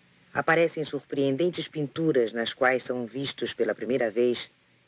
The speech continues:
entre todos os trabalhos de Adelina, um homem e uma mulher.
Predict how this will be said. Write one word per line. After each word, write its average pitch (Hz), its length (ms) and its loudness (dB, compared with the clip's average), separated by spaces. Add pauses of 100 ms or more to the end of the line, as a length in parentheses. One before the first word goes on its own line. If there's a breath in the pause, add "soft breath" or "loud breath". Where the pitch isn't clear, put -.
entre 123 280 0
todos 156 480 0
os 120 120 -4
trabalhos 104 420 -2
de 120 80 -2
Adelina, 117 500 -2 (720)
um 156 220 4
homem 156 500 2
e 143 60 0
uma 139 160 0
mulher. 107 420 -2